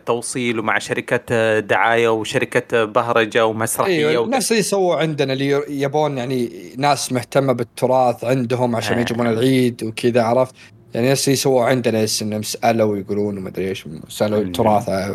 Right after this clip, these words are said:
Speaker 2: متاحف عندنا والناس اللي فاهمة بالتاريخ.
Speaker 1: ف-،
Speaker 2: إنه يبغوا-،
Speaker 1: ع-، زي ما قال
Speaker 2: متحمس
Speaker 1: نواف، هذا
Speaker 2: كذا.
Speaker 1: الجزء المطالب، ها؟
Speaker 2: هذا الجزء اللي كلنا يبيه من
Speaker 1: إيه،
Speaker 2: زمان،
Speaker 1: ف-،
Speaker 2: من سنين.
Speaker 1: ي-، يمكن يكون الصراحة مثير للاهتمام. أنا مرة،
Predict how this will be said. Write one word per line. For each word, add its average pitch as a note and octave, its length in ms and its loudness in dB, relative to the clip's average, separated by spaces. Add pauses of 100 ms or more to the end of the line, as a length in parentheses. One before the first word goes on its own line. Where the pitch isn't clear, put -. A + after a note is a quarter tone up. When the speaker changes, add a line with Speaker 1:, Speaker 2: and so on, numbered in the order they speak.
Speaker 2:
متاحف G#2+ 520 0
عندنا G2+ 280 -4
والناس G#2 340 -2
اللي G2 100 -12
فاهمة G2+ 320 -2
بالتاريخ. F#2+ 540 -2 (440)
Speaker 1:
ف-، - 40 -4
Speaker 2:
إنه B2 600 0
يبغوا-، A2+ 240 -6 (400)
Speaker 1:
ع-، E4 260 2
زي G#3 240 0
ما G3+ 100 2
قال F3 160 0
Speaker 2:
متحمس E3 100 0
Speaker 1:
نواف، F#3 160 0
هذا E3+ 100 0
Speaker 2:
كذا. E3 100 0
Speaker 1:
الجزء C#3 320 0
المطالب، A2+ 580 0
ها؟ C#3+ 220 -2 (420)
Speaker 2:
هذا D#3+ 200 4
الجزء B2 440 2
اللي A2 180 -2
كلنا A2 300 -2
يبيه F2+ 360 -10 (200)
من G#2+ 120 -2
Speaker 1:
إيه، A2+ 140 4
Speaker 2:
زمان، A2+ 280 2
Speaker 1:
ف-، B2 40 -2
Speaker 2:
من A2+ 100 -2
سنين. B2+ 380 0 (420)
Speaker 1:
ي-، - 180 -16
يمكن C3+ 560 -2
يكون G2+ 300 -2
الصراحة G2+ 480 0
مثير F2+ 320 -2
للاهتمام. F2+ 560 -4
أنا G#2+ 140 0
مرة، F#2 540 2